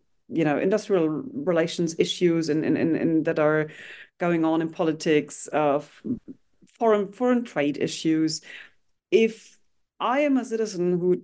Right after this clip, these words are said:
doesn't have a lot of time and is actually not willing to, um,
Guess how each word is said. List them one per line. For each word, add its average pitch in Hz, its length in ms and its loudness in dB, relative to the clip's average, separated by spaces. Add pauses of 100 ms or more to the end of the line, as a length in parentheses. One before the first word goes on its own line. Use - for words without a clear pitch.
doesn't 262 240 0
have 226 120 0
a 190 40 0
lot 175 120 -4
of 165 140 -10
time 165 440 0
and 170 140 0
is 175 80 -2
actually 202 300 2
not 214 260 -2
willing 185 460 0
to, 170 340 -2 (520)
um, 156 500 0